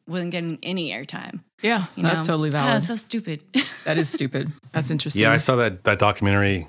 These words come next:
Speaker 3: as well, the Rick James documentary. He talks about, there's a section when he starts to get really, really big, like, after, um, what's that one album that has, like, it has the album that has "Give It To Me, Baby" on it?
Speaker 1: Uh, Street Songs.
Speaker 3: Street Songs, yeah. He mentioned how he wanted to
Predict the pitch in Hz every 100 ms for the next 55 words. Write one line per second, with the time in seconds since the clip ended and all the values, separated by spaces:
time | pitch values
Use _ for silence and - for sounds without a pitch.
0 | - 95 87 95 98 92 78 - 95 87
1 | 95 90 90 87 92 87 87 85 - -
2 | 98 - 95 90 85 - 117 104 113 92
3 | 117 101 98 98 - 113 107 113 92 110
4 | 104 104 101 95 85 101 95 87 95 90
5 | 92 87 - 95 90 87 87 85 82 78
6 | - - 107 95 95 90 87 92 90 90
7 | 95 87 - 92 87 120 131 110 131 139
8 | 139 131 120 123 127 110 98 - - 123
9 | 120 - 120 117 113 120 123 123 127 123
10 | - 208 202 190 185 180 185 190 - 233
11 | - 185 - 190 170 - 110 95 101 107
12 | 95 90 - 143 156 170 151 143 135 123
13 | 131 127 - 117 104